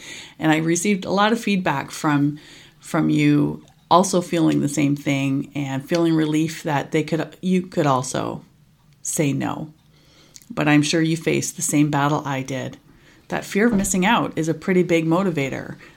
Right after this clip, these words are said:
That's what all the sales reps all rely on. But, you know, you have permission to miss out on it rather than actually buy it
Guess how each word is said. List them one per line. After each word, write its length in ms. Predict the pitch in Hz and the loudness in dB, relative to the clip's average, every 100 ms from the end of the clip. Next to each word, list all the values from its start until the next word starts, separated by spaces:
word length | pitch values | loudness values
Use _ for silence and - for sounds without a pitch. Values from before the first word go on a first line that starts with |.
| - | -6
That's 200 | 156 151 | -4 0
what 140 | 180 | 2
all 100 | 175 | 2
the 100 | 170 | 2
sales 380 | 175 185 185 185 | 0 2 4 2
reps 400 | 156 147 - - - - - - | 0 -2 -2 -10 -12 -20 -18 -6
all 240 | 165 175 | -2 0
rely 480 | 180 175 160 151 196 | 0 0 0 0 0
on. 460 | 208 135 131 - 139 - _ _ _ _ - - | 0 -2 -2 -6 -10 -16 _ _ _ _ -20 -6
But, 220 | 160 - - _ | -4 -6 -10 _
you 140 | - 175 | 0 4
know, 180 | 175 | 4
you 300 | 175 175 190 | 2 2 2
have 280 | - 180 - | 2 0 -2
permission 640 | - 190 160 151 143 143 147 - _ _ | -2 2 2 0 0 0 -2 -16 _ _
to 100 | - | -2
miss 320 | 165 151 143 | 0 0 -2
out 200 | 143 131 | -4 -6
on 200 | - 131 | -8 -8
it 240 | 131 123 - _ _ | -8 -12 -18 _ _
rather 380 | 165 151 139 139 | -4 0 0 -2
than 220 | 143 131 | -4 -6
actually 420 | - 127 - 151 | -8 -8 -6 -4
buy 240 | 147 127 127 | -4 -6 -6
it 260 | 120 - | -8 -12